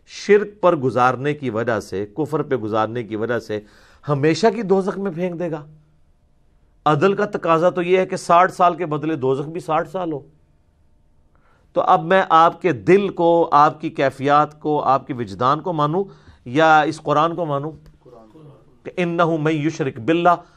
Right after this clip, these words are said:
फ़क़द हर्रमल्लाहु अलैहिल जन्नह व मअवाहुन नार व मा लिज़्ज़ालिमीन मिन अंसार।" इस पे मेरा एक YouTube पे क्लिप भी अपलोडेड है।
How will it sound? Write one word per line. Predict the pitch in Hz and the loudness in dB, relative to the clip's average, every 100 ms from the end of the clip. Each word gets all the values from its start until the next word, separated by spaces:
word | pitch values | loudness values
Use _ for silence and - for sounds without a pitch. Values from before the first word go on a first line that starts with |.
| _ _ | _ _
फ़क़द | - 151 139 - 175 | -6 -2 -4 -2 -2
हर्रमल्लाहु | 160 156 143 135 139 131 | 0 0 -2 0 0 0
अलैहिल | 131 123 143 131 113 | -4 -4 -4 -6 -8
जन्नह | 147 160 160 170 165 _ _ _ | -6 -4 -2 -2 -4 _ _ _
व | 151 170 | -2 2
मअवाहुन | 208 220 196 202 202 208 160 | 2 2 4 4 4 2 2
नार | 170 208 165 110 - _ _ _ - | 4 6 6 2 -10 _ _ _ -12
व | 135 | -6
मा | 156 151 | -2 -2
लिज़्ज़ालिमीन | 147 110 131 135 127 127 110 | -2 -4 -4 -4 -4 -10 -12
मिन | 104 92 | -12 -14
अंसार।" | 90 - 80 - _ _ _ _ _ _ _ _ _ _ _ 147 | -16 -14 -16 -16 _ _ _ _ _ _ _ _ _ _ _ -10
इस | |
पे | 160 | -4
मेरा | 170 165 | 0 2
एक | 143 | 2
YouTube | 139 156 156 | 0 0 -2
पे | 151 | -4
क्लिप | 151 165 | -2 -2
भी | 131 131 | 0 -2
अपलोडेड | 117 120 117 123 | 0 -4 -4 -4
है। | 127 151 | -6 -8